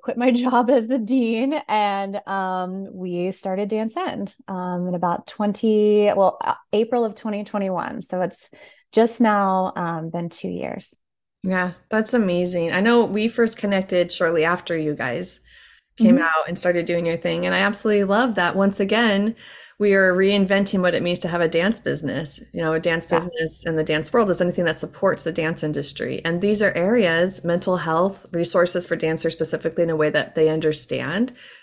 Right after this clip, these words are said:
Speaker 2: so imperative and important. And I wish I would have had this resource in my professional career and college age years.
Speaker 1: Me too. I wish my teachers had this resource. So, um,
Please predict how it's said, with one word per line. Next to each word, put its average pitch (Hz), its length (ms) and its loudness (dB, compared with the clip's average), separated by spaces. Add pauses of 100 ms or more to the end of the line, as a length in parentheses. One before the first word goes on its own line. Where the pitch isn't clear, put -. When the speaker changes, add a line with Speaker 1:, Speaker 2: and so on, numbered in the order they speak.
Speaker 2:
so - 360 2
imperative 233 640 4
and 165 120 0
important. 165 540 0
And 160 260 -4 (360)
I 151 60 -2
wish 170 220 4
I 185 60 4
would 185 100 6
have 190 100 2
had 196 160 2
this 220 160 0
resource 180 460 -2
in 160 60 -2
my 147 100 0
professional 147 540 -4
career 151 180 -2
and 147 100 -2
college 143 320 -4
age 139 240 -4
years. - 480 -6 (580)
Speaker 1:
Me 247 140 8
too. 233 320 6
I 208 120 8
wish 285 200 6
my 220 220 6
teachers 202 520 -2
had 151 200 -2
this 147 180 -2
resource. 143 460 0 (120)
So, 202 280 6 (400)
um, 180 480 2